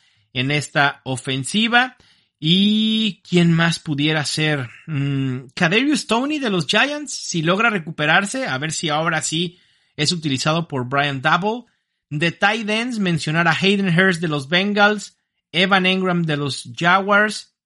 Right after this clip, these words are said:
y creo que ya no hay más. De Tyson Hill ya hablé en el episodio de Notas y Reacciones,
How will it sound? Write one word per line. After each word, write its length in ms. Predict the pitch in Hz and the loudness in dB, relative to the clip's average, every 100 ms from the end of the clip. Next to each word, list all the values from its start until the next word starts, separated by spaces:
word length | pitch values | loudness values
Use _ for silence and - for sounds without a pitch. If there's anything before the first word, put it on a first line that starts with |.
| _ _ _ _ _ _ _ | _ _ _ _ _ _ _
y 100 | 120 | -14
creo 240 | 120 143 - | -6 -4 -4
que 260 | 170 131 | -4 -4
ya 320 | 107 135 220 - | -2 -4 -4 -6
no 160 | 127 | -2
hay 100 | 143 | 0
más. 360 | 135 143 208 - _ _ - | 2 2 0 -6 _ _ -8
De 160 | 139 | -6
Tyson 520 | 127 170 190 202 185 170 | 0 0 2 -2 -4 0
Hill 320 | 175 185 - | 0 0 -4
ya 360 | 120 113 156 170 | -6 0 2 2
hablé 600 | 147 147 151 165 165 _ _ _ _ _ _ _ - | 0 0 2 0 -4 _ _ _ _ _ _ _ -4
en 320 | 135 139 131 | 0 0 0
el 160 | 131 131 | 0 0
episodio 580 | - 123 - 151 151 | -2 -4 -2 2 2
de 120 | 143 127 | 2 0
Notas 360 | 131 - - | -2 -4 -6
y 60 | 120 | -4
Reacciones, 640 | 120 - 135 143 160 - | -6 -6 -4 -2 -4 -6